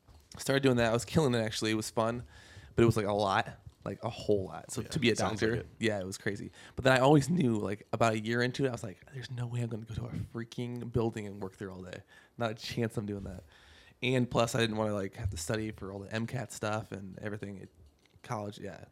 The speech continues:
Speaker 1: none of that
Speaker 2: Mm-hmm.
Speaker 1: stuff. So then I ended up switching to, like, uh, I wanna say communications 'cause I wanna do video editing. And that's what I really, really had a passion for. So,
Speaker 2: Yeah.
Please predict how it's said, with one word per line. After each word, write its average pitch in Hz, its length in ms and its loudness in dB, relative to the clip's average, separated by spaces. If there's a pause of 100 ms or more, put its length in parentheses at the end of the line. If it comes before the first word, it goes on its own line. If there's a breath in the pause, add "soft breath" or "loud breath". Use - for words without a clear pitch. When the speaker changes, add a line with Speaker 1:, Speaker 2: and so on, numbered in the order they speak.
(120)
Speaker 1:
none 104 100 -8
of 101 60 -10
that 104 80 -4
Speaker 2:
Mm-hmm. 95 220 -6
Speaker 1:
stuff. 92 40 -8
So 110 240 0 (600 loud breath)
then 123 140 2
I 123 60 6
ended 123 200 4
up 117 100 2
switching - 380 -2
to, 117 140 -2
like, 110 160 -4 (240)
uh, 101 440 -6
I 107 60 -6
wanna 127 180 -6
say 123 140 -10
communications 110 840 -8 (340 loud breath)
'cause - 100 -6
I 117 40 2
wanna 113 260 0
do 107 100 -6
video 117 260 -2
editing. 98 420 -8 (420)
And 107 120 -8
that's - 160 -14
what 107 200 -4
I 101 80 -8
really, 104 240 -10 (100)
really 104 120 -6
had 107 120 -8
a - 20 -12
passion 104 340 -6
for. 95 240 -12
So, 98 300 -8 (100)
Speaker 2:
Yeah. 95 180 -2